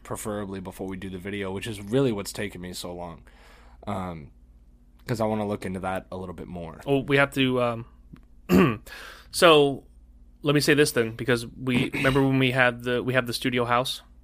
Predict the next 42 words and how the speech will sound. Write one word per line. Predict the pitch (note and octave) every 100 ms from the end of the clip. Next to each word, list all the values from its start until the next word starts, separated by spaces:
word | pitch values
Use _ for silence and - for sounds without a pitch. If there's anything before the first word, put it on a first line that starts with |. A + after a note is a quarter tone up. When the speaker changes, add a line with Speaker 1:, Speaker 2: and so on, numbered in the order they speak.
| - - -
Speaker 1:
Yeah. | G2+ G2 C3+
Speaker 2:
the, | B2
where, | A#2 G#2
where | A#2+
we | A#2
do, | A#2 A#2+
like, | A#2 A2+
the | A2+
lar-, | A2+ A#2
the | -
larger | A2+ A2+ A#2 B2 A#2 A2+ - - -
green | - A#2 A#2
screen | - A#2+
stuff | A2+ A#2+ A2+ -
and | A2+
things | A#2
Speaker 1:
Yep. | A2+
Speaker 2:
like | A#2 A#2
that | A2+ -
from | A#2
we | A2
were | A2+
doing | A2+
before, | A2+ B2 D#3+ - - - - - - - - -
and | C#3 C3+ C3
we've | C3 C3
shot | - C#3+ C#3 - - - _ _
video | C3+ C#3 C3+ B2
there. | C3 C#3 A2 A#2 - -
We | B2 B2
do, | B2 C#3+ D3 C#3 B2+ B2+ - - - - - - - -
we | C#3 C3+
do | D3+
welcome | C#3+ D#3+ C3+
videos | A#2 A#2+ B2
for | - B2
our | A#2
pa-, | B2+ C#3
for | C3+
new | C3 C3
Patreons. | C3+ C3 B2+ A#2 - - - - - -
Speaker 1:
Yeah. | A3